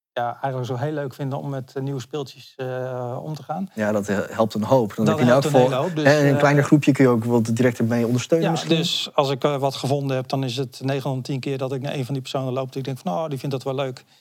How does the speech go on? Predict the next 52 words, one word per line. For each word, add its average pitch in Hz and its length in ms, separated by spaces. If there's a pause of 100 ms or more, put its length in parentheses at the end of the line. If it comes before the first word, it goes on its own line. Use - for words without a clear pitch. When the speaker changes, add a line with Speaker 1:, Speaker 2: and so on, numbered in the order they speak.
(440)
Speaker 1:
En - 100
dan 139 80
drop 139 220
ik 127 60
het 135 140
bij 127 120
die 131 140
persoon 131 440
en 139 120
dan 131 100
kun 143 120
je, 135 200
kun 127 120
je 143 80
eens 127 100
kijken 131 240
of 123 100
dat 117 200
wat 104 120
is. 196 240 (240)
Speaker 2:
Ja. 139 220
Speaker 1:
En 151 220
als 143 220
hij 151 160
dat 139 340 (160)
vindt, 139 440
dan, 139 360
eh, 135 320
zet 143 200
ik 135 80
het 131 120
meestal 131 320
dan 127 260
bij 123 160
wat, 123 340
eh, 131 220
meer 131 280
personen 123 400
uit. 113 260 (960)
Eh, 131 420 (580)
dan 135 360
rolt 135 200
het - 340 (220)
negen 139 240
van 127 120
tien 131 200
wel 127 140
vanzelf 127 380
de - 60
school 143 280
in. 135 180 (140)
Speaker 2:
Ja. 139 240